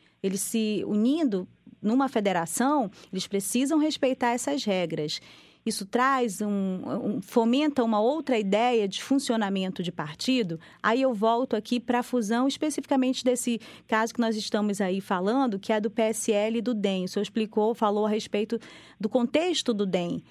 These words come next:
O dem, que s-, foi se posicionando um pouco mais ao centro, aí eu não sei se o senhor concorda comigo, mas se posicionando um pouco mais ao centro ao longo da, da, do desfecho da sua história inicial, né? Mas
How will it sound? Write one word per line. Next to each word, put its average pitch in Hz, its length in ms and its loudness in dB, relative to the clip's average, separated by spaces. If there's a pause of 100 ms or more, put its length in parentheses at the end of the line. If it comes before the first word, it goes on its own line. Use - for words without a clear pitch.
(440)
O 214 100 -2
dem, 294 320 2
que 277 120 0
s-, - 360 -10
foi 311 220 2
se 294 160 0
posicionando 220 640 0
um 202 40 -2
pouco 294 440 0
mais 190 280 0
ao 170 140 -2
centro, 247 420 -2
aí 185 60 0
eu 190 60 -2
não 190 100 -2
sei 196 160 -2
se 190 40 -6
o - 40 -8
senhor 196 120 -2
concorda 190 460 0
comigo, 214 300 -2
mas 190 160 -2
se 208 160 -4
posicionando 220 640 0
um - 20 -8
pouco 220 300 -2
mais 185 240 -2
ao 165 100 -2
centro 254 440 -2
ao 190 60 0
longo 185 380 -2 (360)
da, 180 160 0
da, 175 400 -2
do 170 720 -10
desfecho 190 500 -2
da 185 100 0
sua 175 140 -2
história 185 300 0
inicial, 208 520 2
né? 254 220 0
Mas 208 420 -2